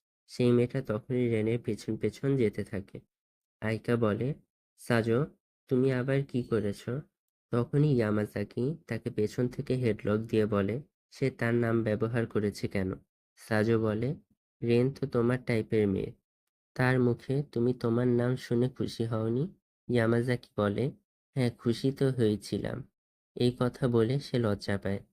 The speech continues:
সেই সুযোগে সাজো নিজেকে ছাড়িয়ে নেয়। টিফিন টাইমে সাজো, রেন, ইউইউ এবং তার জন্য ব্রেড নিয়ে যায়। রেন বলে, "এগুলো এনেছো কেন?" সাজো বলে, "আগের দিন কথা বলার কারণে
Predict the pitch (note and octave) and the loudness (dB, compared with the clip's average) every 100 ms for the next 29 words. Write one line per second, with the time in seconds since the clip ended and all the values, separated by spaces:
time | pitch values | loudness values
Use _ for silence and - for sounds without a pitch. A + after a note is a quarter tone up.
0 | _ _ _ - C3+ C#3 B2+ A#2+ A#2+ C#3 | _ _ _ 0 2 2 -2 2 2 0
1 | - A2+ A2 B2 A#2 A#2 A#2+ C3 - G#2 | -2 -2 0 2 2 0 -2 -6 -4 -2
2 | G#2+ G2 - - _ _ _ _ - C3 | 0 0 -2 -10 _ _ _ _ -2 2
3 | D3 C#3 C3 A#2+ C3 - G#2 G#2 G#2+ C3+ | 2 2 2 2 0 0 -2 0 0 -4
4 | - _ _ - A#2 A#2+ D#3 F3 - A2 | -8 _ _ -2 4 4 4 -2 -4 0
5 | A2 A#2 C3 - A2 A2 A#2 - A#2+ A2+ | 2 0 -2 -2 -2 -2 -4 -4 -6 -6
6 | - G#2+ G2+ C3+ - _ _ _ - G#2 | -2 0 0 -2 -6 _ _ _ -4 2
7 | A#2 A#2 A2+ G#2 F#2 F#2+ F2+ - _ _ | 4 4 2 0 0 -2 -6 -8 _ _
8 | _ _ _ - A2 A2 A2+ A2+ G#2 G#2+ | _ _ _ -8 0 4 4 2 0 0
9 | B2 - A#2 A#2 A#2+ B2 G#2+ G#2 - - | -4 -4 -2 0 0 0 0 -2 -6 -6
10 | F#2 G2+ A#2+ _ _ _ _ - G#2+ G#2 | -6 -6 -10 _ _ _ _ -4 -2 0
11 | A2 A2 G#2 C3 D#3 _ _ _ A#2 A#2 | 0 0 0 -2 -6 _ _ _ -4 2
12 | B2+ A#2+ A#2 G#2 A#2+ D3 - G#2+ - B2 | 2 2 2 0 0 -6 -6 -6 -2 -2
13 | A2+ A2+ A#2 A#2+ A2+ G#2+ G2+ G#2+ | 0 0 -2 -2 -2 0 0 0